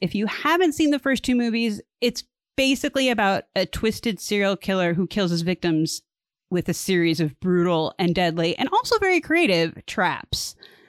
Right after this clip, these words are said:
Like, literally, that's it in a nutshell. <laughs> Um, the killer always takes one victim alive to add to his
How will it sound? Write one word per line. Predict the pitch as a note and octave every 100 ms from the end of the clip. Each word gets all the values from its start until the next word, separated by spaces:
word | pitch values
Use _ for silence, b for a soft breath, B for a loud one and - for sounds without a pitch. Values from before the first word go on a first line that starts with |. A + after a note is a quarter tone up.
| B B B _ _ _ _ -
Like, | G3
literally, | F#3 G#3 F#3 F3+
that's | E3+ E3 F3
it | C#3
in | F3
a | E3
nutshell. | D#3 - E3 C3+ - -
<laughs> |
Um, | A#3+ A3 G3
the | E3+
killer | F3 - C4 C4+ C4+ B3
always | A3 A#3 C4+ C#4+
takes | B3 G#3+
one | G#3 G#3+
victim | G3 G3 G#3+ G3
alive | F#3 G3+ A3 D#4 F#4 - -
to | - F3+
add | E3 F3 E3
to | - A#3
his | G3 E3+ E3+ G3 -